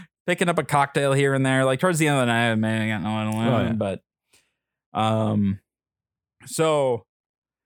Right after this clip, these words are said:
Speaker 1: we, we do that, and then, uh, I, I'm like, "Okay, well, I gotta go, uh, do, do some other stuff." So I'm, like, running missions throughout, and then I stumble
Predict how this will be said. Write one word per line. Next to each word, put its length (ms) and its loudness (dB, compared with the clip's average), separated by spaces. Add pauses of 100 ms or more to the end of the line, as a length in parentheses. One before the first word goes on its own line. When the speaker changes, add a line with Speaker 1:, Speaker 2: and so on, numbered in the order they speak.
(560)
Speaker 1:
we, 300 2
we 140 -4
do 140 0
that, 220 0
and 160 2
then, 400 2 (200)
uh, 480 0 (160)
I, 320 2
I'm 180 0
like, 140 0
"Okay, 260 0
well, 180 0
I 80 0
gotta 200 0
go, 540 -2
uh, 260 -2 (440)
do, 420 -2
do 160 -6
some 200 -4
other 140 -2
stuff." 280 -4
So 100 -2
I'm, 120 0
like, 200 -4
running 480 0
missions 380 -2
throughout, 420 -2 (340)
and 160 0
then 360 2
I 140 0
stumble 800 0